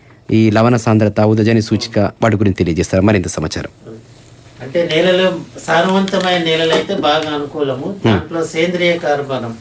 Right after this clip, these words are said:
Speaker 1: Hmm.
Speaker 2: అంటే పశువుల ఎరువు కానీ ఎక్కువ ఉండాలి. పశువుల ఎరువు కానీ తక్కువ ఉన్నట్లయితే సుమారుగా ఎకరాకి ఎనిమిది నుంచి పది టన్నుల పశువుల ఎరువు అనేది వాడుకోవాల్సి ఉంటుంది.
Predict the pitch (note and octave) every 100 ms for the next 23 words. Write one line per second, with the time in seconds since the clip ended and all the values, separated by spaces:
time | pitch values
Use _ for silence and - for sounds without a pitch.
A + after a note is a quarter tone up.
0 | - B2+ F#2 D3 C#3+ C3+ - D3 C#3+ C3+
1 | C3+ C3 C3+ D3+ C#3+ - C#3 C3 A#2+ A2+
2 | A#2+ G#2+ _ A2 _ _ C#3+ D3 F3+ F3+
3 | F3+ E3+ E3 D#3+ D#3 D#3 D3 C3+ C3 C3+
4 | C#3+ C#3 C3+ - D3+ C#3+ C#3 C#3 C3+ B2+
5 | E3+ - D3 D3 D3 C#3 D3+ C#3+ B2 B2
6 | B2 C#3+ D3 C3+ D#3 D3 A2 _ _ _
7 | _ _ - C3+ D3+ D3+ D3+ D3+ F3+ D#3+
8 | D3 C#3 C#3 D3 C#3+ - C3+ D3+ C#3+ C#3
9 | C3+ C3 C3 C3+ E3 D3 D3 - C3+ B2
10 | A#2 A2 G2 B2 _ _